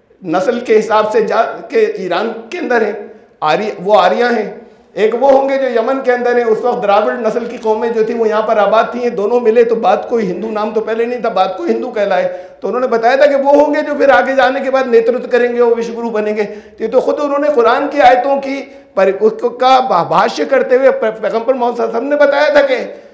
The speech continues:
वो लोग अब दोबारा फिर यहाँ से उठेंगे जो पहले कभी उठे थे, और फिर ये क्रांति आएगी।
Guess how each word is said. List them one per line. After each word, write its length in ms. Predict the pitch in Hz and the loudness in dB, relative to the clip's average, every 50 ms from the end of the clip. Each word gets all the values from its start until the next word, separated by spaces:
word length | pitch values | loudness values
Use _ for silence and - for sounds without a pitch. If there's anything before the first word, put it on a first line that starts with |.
| _ _ | _ _
वो 180 | - 165 214 277 | -2 2 4 6
लोग 240 | 285 302 311 294 294 | 6 6 4 2 4
अब 240 | - 277 285 277 277 | 4 2 2 4 2
दोबारा 360 | 302 294 294 262 294 294 277 | 2 4 4 6 6 4 4
फिर 200 | 277 - 294 302 | 2 0 -2 -2
यहाँ 280 | 294 285 269 269 - | 0 0 2 2 2
से 100 | - 277 | 2 0
उठेंगे 340 | 254 254 - 240 240 240 247 | 0 2 0 -2 -2 -2 -4
जो 100 | 240 247 | -4 -4
पहले 280 | 220 226 226 226 226 226 | -2 -2 -2 0 0 0
कभी 200 | 226 233 214 226 | 0 -2 -4 -4
उठे 260 | 214 202 170 208 202 | -6 -4 -4 -6 -4
थे, 200 | 170 180 160 - - - - - - _ | -4 -6 -8 -8 -12 -16 -18 -20 -16 _
और 140 | - 233 269 | -2 0 2
फिर 160 | - 220 - | 2 0 0
ये 100 | 247 247 | 0 -2
क्रांति 500 | 226 233 - - 220 214 220 214 - 226 | -2 -4 -2 0 0 0 0 -2 -2 0
आएगी। 560 | 220 185 180 185 180 180 180 170 - - - | 0 2 2 2 2 0 -2 -4 -8 -10 -14